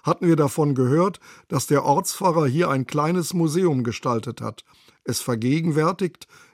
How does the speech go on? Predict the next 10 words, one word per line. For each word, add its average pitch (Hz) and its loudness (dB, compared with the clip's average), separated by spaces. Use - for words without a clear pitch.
den 127 2
mühsamen 160 4
Alltag 147 2
der 135 2
Menschen 123 0
vor 156 -4
Ort 123 -2
und 190 2
erinnert 170 4
zugleich 135 0